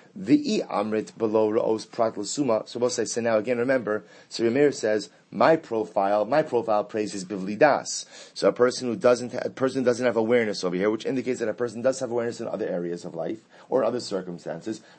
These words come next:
A suma doesn't have other, other awareness in other areas either, should be excluded from the laws of Ir Miklat. Fine. So bivli das teaches me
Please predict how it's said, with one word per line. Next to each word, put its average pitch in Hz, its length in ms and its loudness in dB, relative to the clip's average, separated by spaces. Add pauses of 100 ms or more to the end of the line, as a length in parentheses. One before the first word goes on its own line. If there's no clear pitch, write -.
A - 60 -16
suma 175 480 0
doesn't 143 240 -2
have 139 120 0
other, 139 320 0
other 143 240 0
awareness 139 520 0
in 135 100 -6
other 135 220 0
areas 131 440 2
either, 98 320 2 (220)
should 135 200 0
be 135 120 6
excluded 160 540 0
from 143 160 -2
the 127 40 0
laws 123 220 4
of 127 120 0
Ir 151 140 2
Miklat. 185 340 0
Fine. 131 260 4
So - 100 -8
bivli 147 320 -2
das 170 240 2
teaches 151 340 -10
me 165 220 -4